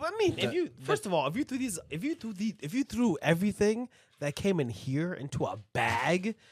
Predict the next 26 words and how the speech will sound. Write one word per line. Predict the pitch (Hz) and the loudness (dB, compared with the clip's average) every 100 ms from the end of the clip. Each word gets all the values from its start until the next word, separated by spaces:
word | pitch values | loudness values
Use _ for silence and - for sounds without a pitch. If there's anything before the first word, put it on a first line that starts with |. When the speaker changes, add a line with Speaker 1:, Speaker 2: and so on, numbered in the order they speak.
| _ - | _ -14
Speaker 1:
and | 139 131 | -12 -8
gave | 131 | -8
them | 151 175 | -6 -8
to | 214 | -8
me, | 220 170 | -8 -8
I'd | 127 | -6
be | 151 | -8
like, | 117 - | -8 -10
"Oh, | - - - | -16 -16 -18
that's | - | -16
too | - 127 | -12 -10
nu-, | 117 - | -12 -10
that's | - 131 | -6 -4
ten | - 127 | -4 -4
dollars, | 107 98 98 | -4 -6 -8
too | - | -8
much." | 123 101 - - _ _ _ _ _ - - _ - | -8 -8 -12 -18 _ _ _ _ _ -20 -20 _ -8
Speaker 2:
If | 143 139 - | -6 -6 -6
I | 131 151 190 190 185 165 - _ _ | -4 -4 -4 -6 -8 -10 -12 _ _
threw | - 147 143 139 | -12 -4 -4 -2
all | 117 131 139 | -4 -4 -4
of | 123 | -10
these | 113 113 107 98 - | -10 -10 -10 -14 -16
into | 104 95 107 95 | -18 -16 -12 -12
a | |
bag | 87 87 85 82 87 | -12 -14 -16 -20 -20